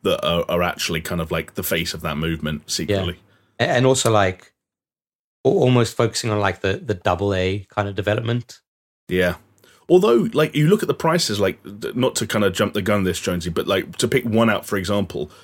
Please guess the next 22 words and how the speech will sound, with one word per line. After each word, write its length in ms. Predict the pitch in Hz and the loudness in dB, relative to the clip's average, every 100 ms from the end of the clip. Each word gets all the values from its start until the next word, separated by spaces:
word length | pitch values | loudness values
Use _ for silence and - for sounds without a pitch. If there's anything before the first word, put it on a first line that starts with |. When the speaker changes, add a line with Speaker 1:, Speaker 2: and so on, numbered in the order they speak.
| - _ | -20 _
Speaker 1:
and 160 | - 113 | 2 6
this 200 | 139 - | 6 2
just 240 | - 113 | -2 -2
makes 340 | 110 104 87 - | 0 0 -2 -2
the 160 | 104 | -2
price 580 | 92 - - 185 165 - | -4 -6 -2 0 0 -2
that 140 | - 76 | -4 -6
Square 340 | - 98 95 | 0 2 2
Enix 160 | - - | -2 -4
have 100 | 90 | 0
sold 420 | - 92 92 92 - - | 2 4 2 -2 -12 -12
these 180 | - 107 | -2 0
studios 400 | - 110 98 92 | 2 2 2 2
and 80 | 87 | 0
the 120 | 95 | 0
I 100 | 90 | 0
P 240 | 87 98 92 | 0 -4 -4
for 320 | - 87 82 - - _ | -2 -2 -2 -6 -20 _
kind 180 | 127 107 | -2 -2
of 60 | |
crazy. 500 | - 165 165 98 92 - - - | 0 0 2 0 -2 -4 -20 -4
Um, 360 | 120 117 123 113 | 2 4 4 0